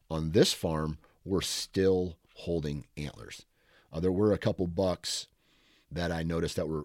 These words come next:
completely shed. They were giants, but, uh, we couldn't find their sheds on, uh, on this property. But it's, uh, I might try to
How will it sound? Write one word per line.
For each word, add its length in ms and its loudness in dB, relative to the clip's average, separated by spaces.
completely 460 0
shed. 260 -2
They 80 -2
were 140 -4
giants, 760 -2
but, 140 -6
uh, 100 -12
we 160 -4
couldn't 280 -8
find 200 -6
their 80 -8
sheds 480 -8
on, 320 -12
uh, 140 -16
on 100 -8
this 140 -10
property. 480 -12
But 240 0
it's, 280 2
uh, 400 10
I 100 -10
might 300 0
try 480 2
to 140 2